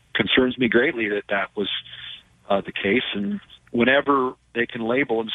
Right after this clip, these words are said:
say, "Oh, it's an act of domestic terrorism," well, it,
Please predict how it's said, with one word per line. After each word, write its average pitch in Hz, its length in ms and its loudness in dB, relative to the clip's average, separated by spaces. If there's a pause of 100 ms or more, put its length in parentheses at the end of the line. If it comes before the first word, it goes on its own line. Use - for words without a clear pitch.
say, 107 300 0
"Oh, 120 200 2
it's 107 140 -4
an 107 80 -6
act 113 240 -2
of 101 80 -14
domestic 104 480 -4
terrorism," 95 600 0 (520)
well, 175 220 0 (140)
it, - 80 -8